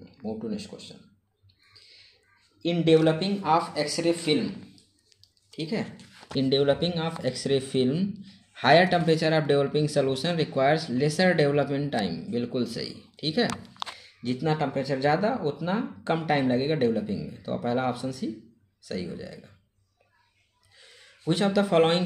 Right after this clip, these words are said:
suture pattern is most appropriate closure of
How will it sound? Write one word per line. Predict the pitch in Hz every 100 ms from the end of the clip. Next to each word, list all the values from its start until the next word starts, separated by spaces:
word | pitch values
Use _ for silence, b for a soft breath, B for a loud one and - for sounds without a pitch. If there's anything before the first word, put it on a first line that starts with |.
| -
suture | 147 139 151 156 -
pattern | 139 127 139 135 131 165 -
is | 131 151
most | 127 131 175 170
appropriate | 147 143 147 160 160
closure | 151 156 170 170
of | 170